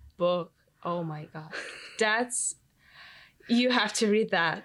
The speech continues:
Speaker 1: It's,
Speaker 2: <laughs>
Speaker 1: it's just too much to explain.
Speaker 2: <laughs>
Speaker 1: And like, "Wow, what, what was the name of the book?" She's like,
Speaker 2: <laughs>
Speaker 1: "Twilight.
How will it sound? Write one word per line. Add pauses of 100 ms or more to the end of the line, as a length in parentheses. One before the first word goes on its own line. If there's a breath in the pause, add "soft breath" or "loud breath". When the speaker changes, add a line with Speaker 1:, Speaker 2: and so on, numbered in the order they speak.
(120)
Speaker 1:
It's,
Speaker 2:
<laughs>
Speaker 1:
it's
just (800 loud breath)
too
much
to
explain.
Speaker 2:
<laughs> (540 loud breath)
Speaker 1:
And
like,
"Wow, (180)
what,
what
was
the
name
of
the
book?" (120)
She's
like,
Speaker 2:
<laughs>
Speaker 1:
"Twilight.